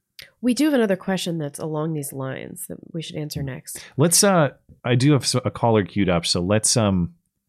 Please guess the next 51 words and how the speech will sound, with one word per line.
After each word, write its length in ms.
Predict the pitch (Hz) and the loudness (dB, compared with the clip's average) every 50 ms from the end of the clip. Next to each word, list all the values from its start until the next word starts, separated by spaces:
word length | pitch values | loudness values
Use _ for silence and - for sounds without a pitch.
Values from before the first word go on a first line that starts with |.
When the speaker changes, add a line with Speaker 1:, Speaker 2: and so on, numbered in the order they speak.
| _ _ _ _ _ _ _ _ _ _ _ _ _ _ _ | _ _ _ _ _ _ _ _ _ _ _ _ _ _ _
Speaker 2:
I'm 40 | 117 | 0
gonna 100 | 117 113 | 0 0
try 200 | - - - 127 | 0 2 2 4
to 60 | 117 98 | 4 4
get 180 | 101 104 90 | 4 4 4
a, 300 | 92 90 87 87 85 92 92 | 4 4 2 2 0 -2 -4
a 40 | |
caller 360 | 87 - - 104 98 98 95 92 | -4 -2 -2 0 2 2 2 2
in 80 | 87 90 | 2 2
here 100 | 95 87 | 0 0
before 220 | 82 - - 90 | -2 -4 -6 -4
we 80 | 87 87 | -6 -4
take 200 | 85 95 87 - | -4 -4 -6 -4
one 140 | 87 87 87 | -4 -2 -2
more 180 | 85 90 101 | 0 -2 -2
question. 580 | 101 - - 76 69 - - - 78 67 71 - _ _ _ _ _ _ _ _ _ _ _ - | -4 -6 -10 -10 -8 -10 -10 -10 -10 -12 -12 -14 _ _ _ _ _ _ _ _ _ _ _ -2
Uh, 120 | 110 110 | 2 2
Michigan 320 | 123 156 165 - 143 139 131 | 4 4 4 4 2 4 4
expat, 340 | 151 156 - - 113 95 85 | 2 2 2 0 0 2 2
are 60 | 82 | 2
you 120 | 85 92 | 0 2
there? 320 | 95 110 110 - - - _ _ _ _ _ _ _ _ _ _ _ _ _ _ _ _ _ _ _ _ _ _ _ _ _ _ _ _ _ _ _ _ _ _ _ _ _ _ _ _ _ | 0 0 -2 -2 -6 -10 _ _ _ _ _ _ _ _ _ _ _ _ _ _ _ _ _ _ _ _ _ _ _ _ _ _ _ _ _ _ _ _ _ _ _ _ _ _ _ _ _
No, 120 | - 165 | -10 -8
I 100 | 160 165 | -8 -8
kicked 240 | 165 - 190 175 - | -4 -4 -4 -4 -2
him 120 | 175 160 143 | -4 -4 -4
out 120 | 143 143 | -6 -8
again. 320 | 139 127 127 127 135 143 - _ _ _ _ _ _ _ _ _ _ _ _ _ _ - | -10 -10 -12 -12 -12 -14 -14 _ _ _ _ _ _ _ _ _ _ _ _ _ _ 0
All 60 | 117 | 2
right, 220 | 104 101 101 98 | 2 2 2 2
we, 180 | 110 123 135 123 | 2 0 2 2
we'll 160 | 123 131 143 | 4 2 2
probably 360 | 143 - - 180 185 175 156 | 2 0 -4 -2 2 2 2
be 140 | 123 110 98 | 2 2 0
done 240 | 82 85 87 92 92 | -2 -2 -2 0 2
on 160 | 82 78 78 | 2 0 -2
calls. 240 | - - 80 76 78 | -2 -4 -6 -4 -2
I 60 | 85 | -2
don't 100 | 95 92 | 0 0
know 80 | 90 87 | 0 0
if 100 | 85 - | -2 -2
we're 80 | 87 | -2
gonna 120 | 85 85 82 | 0 0 0
be 60 | 80 | 0
able 80 | 78 76 | 0 -2
to 60 | 78 | -2
get 160 | 76 78 73 | -4 -4 -6
them 160 | - - 73 | -4 -6 -6
back, 320 | 147 139 139 139 143 - _ | -6 -6 -8 -8 -10 -12 _
but, 260 | - 151 170 - - | -10 -12 -10 -8 -8
um, 240 | 151 143 143 - | -8 -6 -8 -8